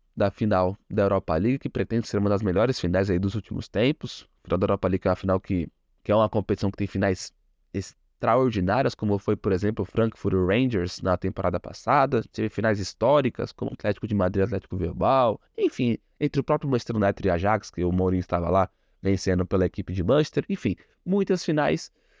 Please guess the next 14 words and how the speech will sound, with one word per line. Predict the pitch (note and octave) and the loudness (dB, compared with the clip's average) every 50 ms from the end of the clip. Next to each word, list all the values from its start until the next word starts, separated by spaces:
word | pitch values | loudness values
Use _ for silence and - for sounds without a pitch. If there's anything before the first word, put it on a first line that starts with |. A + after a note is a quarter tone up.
| _ _ _ _ | _ _ _ _
mas | - - F3 E3+ F3 F3 - - - - _ _ _ _ _ _ _ _ _ _ _ _ _ _ _ _ _ _ _ _ _ _ _ _ _ _ _ _ _ _ _ | -2 0 2 2 2 0 -2 -8 -12 -14 _ _ _ _ _ _ _ _ _ _ _ _ _ _ _ _ _ _ _ _ _ _ _ _ _ _ _ _ _ _ _
tem | - D#3+ D#3 D3+ | 0 0 2 2
de | C#3 C3 | 2 0
ser | - - A#2+ A2 A2 | 0 2 0 2 4
aí | G2+ G2 | 2 2
uma | G#2 G#2 | 2 2
das | G2+ G#2 G2 A2 | 2 0 0 2
melhores, | A2+ G2+ F#2 F2 F2 F2+ F2+ - - - | 0 2 2 2 2 0 0 -4 -8 -4
mesmo | - A2 A2 G#2 G#2 G#2+ A2 G#2+ | 0 2 2 2 2 0 -2 -2
tendo | - _ G#2+ G2 G2 F#2+ G2 | -2 _ 0 0 2 2 2
já | G2+ G2 | 2 2
um, | F#2+ F#2+ F#2 - - | 2 0 0 -2 -4
um | - G2+ G2+ | -2 0 0
histórico | G2 - - - F2+ F2 F#2 - - F#2+ F#2+ | 0 -2 -2 -2 0 0 0 -2 -4 -10 -10